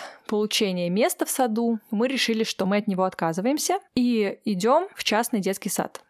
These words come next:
Не могу сказать, что я выбирала как-то супер тщательно.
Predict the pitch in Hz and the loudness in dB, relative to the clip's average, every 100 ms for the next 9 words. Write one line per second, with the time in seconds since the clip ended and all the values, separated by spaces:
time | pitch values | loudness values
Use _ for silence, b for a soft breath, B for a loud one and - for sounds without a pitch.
0 | - 220 214 247 330 247 226 214 214 202 | -4 0 2 2 2 2 2 0 0 0
1 | 190 190 202 190 180 190 - - 202 185 | 0 0 2 2 2 -2 -4 -4 -2 -2
2 | - - 190 294 311 320 | -2 -2 0 0 0 0